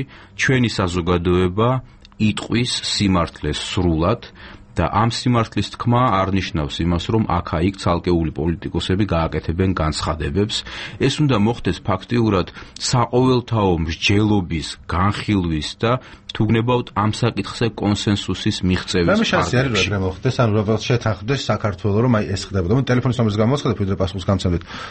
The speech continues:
Speaker 2: ორი ცხრაასოთხმოცდარვა სამას ოცდაშვიდი არის ჩვენი ტელეფონის ნომერი, ორი ცხრაასოთხმოცდარვა სამას ოცდაშვიდი.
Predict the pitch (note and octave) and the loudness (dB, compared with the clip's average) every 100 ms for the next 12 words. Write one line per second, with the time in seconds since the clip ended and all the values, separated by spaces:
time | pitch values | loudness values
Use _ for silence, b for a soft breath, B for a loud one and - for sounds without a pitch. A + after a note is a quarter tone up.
0 | B - A#2+ C3+ - B2 B2 A#2 B2 B2+ | B -2 2 2 0 0 0 0 -2 0
1 | A2 A2+ B2 B2+ A#2 A2+ A2 F#2+ G2 F#2 | 2 2 2 2 2 2 0 -2 -2 -4
2 | D2+ D#2 F#2+ F2 F#2+ F#2 G#2+ F#2 A2 B2+ | -4 -4 -4 -2 -2 0 0 2 2 2
3 | C#3 F#2+ F2 - F#2 - - F#2+ F2+ C2 | 2 2 0 -2 -2 -2 -2 -2 0 -2
4 | - G2 F#2+ G#2+ G#2 - A#2+ | 0 0 2 0 0 0 0